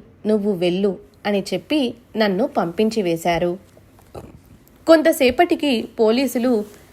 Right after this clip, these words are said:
శ్రీ స్వామి దర్శనానికి వచ్చి వారికి నమస్కరించుకున్నారు.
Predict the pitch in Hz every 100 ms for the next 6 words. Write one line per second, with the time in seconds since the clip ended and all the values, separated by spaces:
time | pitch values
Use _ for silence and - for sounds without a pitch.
0 | - - 277 277 247 220 254 320 226 190
1 | 240 247 240 220 180 170 - 285 208 -
2 | - 208 190 190 330 311 175 185 254 240
3 | 214 - 185 175 185 180 180